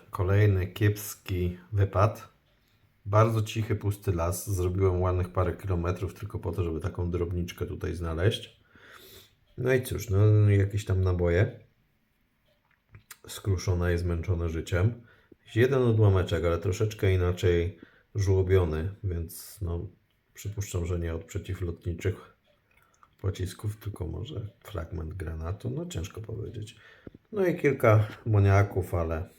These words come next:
wszystko jest Elżbieta. I nagle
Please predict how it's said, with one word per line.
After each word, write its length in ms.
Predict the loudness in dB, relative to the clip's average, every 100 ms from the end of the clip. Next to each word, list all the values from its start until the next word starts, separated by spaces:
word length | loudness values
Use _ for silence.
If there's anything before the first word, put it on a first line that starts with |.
| _ _
wszystko 400 | -8 -8 -6 -8
jest 420 | -6 -8 -12 -8
Elżbieta. 720 | -8 -6 0 2 4 2 0 -6 -20 _ _ _ _ _ _ _ _ _ _ _ _ _ _ _ _ -2
I 120 | 2
nagle 600 | 4 6 8 8 6